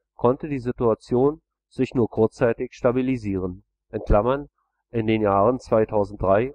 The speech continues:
und zweitausendvier mit drei Komma sieben beziehungsweise sechs Komma eins Prozent. Im Jahr zweitausendfünf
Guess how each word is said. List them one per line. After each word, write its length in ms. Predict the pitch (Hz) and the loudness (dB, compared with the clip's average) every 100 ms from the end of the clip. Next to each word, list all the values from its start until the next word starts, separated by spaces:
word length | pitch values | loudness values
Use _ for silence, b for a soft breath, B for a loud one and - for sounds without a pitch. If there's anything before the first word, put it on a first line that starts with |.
| - | -12
und 160 | 117 | -16
zweitausendvier 880 | - 110 110 110 101 104 - 117 139 - _ _ _ b _ | -2 0 0 0 -4 -6 -12 -4 -4 -4 _ _ _ b _
mit 160 | - 117 | -6 -2
drei 200 | 110 117 | 2 2
Komma 320 | - 107 107 | 0 -4 -2
sieben 460 | 98 104 127 139 _ | -4 -8 -12 -14 _
beziehungsweise 720 | - 127 - 123 123 123 120 120 | -10 -10 -6 -6 -4 -2 -2 0
sechs 280 | 117 - | -4 -4
Komma 280 | - 131 139 | -6 -4 -2
eins 260 | 113 98 - | -2 -4 -6
Prozent. 480 | - 98 - 87 - _ _ _ _ _ _ _ _ _ _ - | -10 -10 -8 -12 -14 _ _ _ _ _ _ _ _ _ _ -10
Im 120 | 104 | 0
Jahr 220 | 98 110 | 2 2
zweitausendfünf 880 | - 123 - 107 104 110 - 127 160 | 2 -2 0 -2 -2 -6 0 0 0